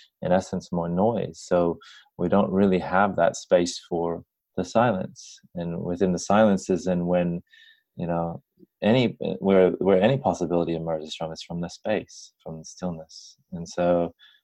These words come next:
I think, um, yeah, you can develop your, uh, acuteness to,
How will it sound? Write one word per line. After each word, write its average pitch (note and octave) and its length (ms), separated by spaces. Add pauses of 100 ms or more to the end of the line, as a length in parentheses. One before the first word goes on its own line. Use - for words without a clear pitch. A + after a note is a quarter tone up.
(240)
I E2 60
think, F#2 340
um, E2+ 380 (640)
yeah, F#2 140
you F#2 100
can E2+ 140
develop G#2 520
your, F2+ 260 (120)
uh, E2 180 (140)
acuteness F2+ 480 (200)
to, E2+ 200